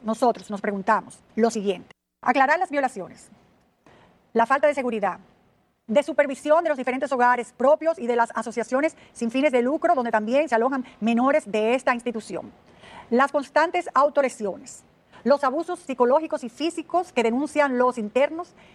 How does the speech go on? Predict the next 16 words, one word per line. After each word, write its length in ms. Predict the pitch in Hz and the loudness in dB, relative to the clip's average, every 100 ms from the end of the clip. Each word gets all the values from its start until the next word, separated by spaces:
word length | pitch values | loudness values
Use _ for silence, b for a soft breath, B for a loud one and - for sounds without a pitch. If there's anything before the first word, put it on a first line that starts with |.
| b - | b -2
que 160 | 254 | 0
los 120 | 262 247 | 2 0
meten 220 | 302 - | -2 -2
en 60 | 285 | -4
un 100 | 294 | 0
cuarto 280 | 277 - | 0 0
de 60 | 269 | 0
castigo 500 | 240 - - 320 339 | -2 -4 -4 0 2
donde 200 | 247 233 | 0 -2
son 180 | 262 285 | -2 0
amarrados 420 | 254 226 262 277 | 0 2 2 2
con 140 | 240 | 0
sogas 400 | 208 269 311 302 - b | -2 2 2 0 -4 b
o 80 | - | -2
con 120 | 220 | 0
cintas. 420 | 208 185 - - | -2 -8 -14 -18